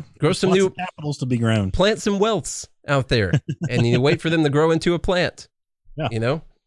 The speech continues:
Speaker 2: Or go to mastermytrades dot com if you don't like the word stonks.
Speaker 1: Yeah.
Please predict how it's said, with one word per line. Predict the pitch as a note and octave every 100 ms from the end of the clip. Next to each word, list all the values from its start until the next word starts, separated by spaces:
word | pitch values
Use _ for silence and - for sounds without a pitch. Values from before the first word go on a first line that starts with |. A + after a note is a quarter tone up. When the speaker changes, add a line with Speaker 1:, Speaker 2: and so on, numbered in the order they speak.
| _ _ _ _ _
Speaker 2:
Or | D3 F3
go | F3
to | D#3+
mastermytrades | D#3+ D3+ D3+ C#3+ - E3 C#3
dot | A2+ F2+
com | G#2 G2+
if | G2
you |
don't | G#2+ A2+
like | A2 -
the |
word | G#2 G#2
stonks. | F#2+ - F#2 C#2+ - - _ -
Speaker 1:
Yeah. | D#3 C#3